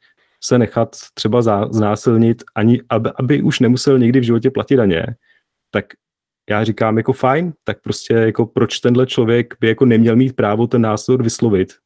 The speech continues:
přestože třeba většina si myslí, že jako, nebo většina by třeba preferovala něco jinýho, jo. Tohle mi přijde, eh, hrozně zvláštní,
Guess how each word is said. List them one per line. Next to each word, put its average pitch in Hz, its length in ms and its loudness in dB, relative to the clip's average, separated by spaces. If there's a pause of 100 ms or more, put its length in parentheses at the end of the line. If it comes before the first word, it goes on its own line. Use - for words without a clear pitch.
(200)
přestože 117 440 -2
třeba 120 240 0
většina 113 360 0
si 135 140 -2
myslí, 113 500 0 (420)
že 107 500 2
jako, 110 260 -2
nebo 107 240 2 (200)
většina 113 400 2
by 123 100 4
třeba 120 240 0
preferovala 117 540 2
něco 113 260 0
jinýho, 104 380 0 (180)
jo. 101 260 -2 (500)
Tohle 143 180 4
mi 160 100 2
přijde, 139 340 2
eh, 110 320 -2
hrozně 123 300 2
zvláštní, 101 760 0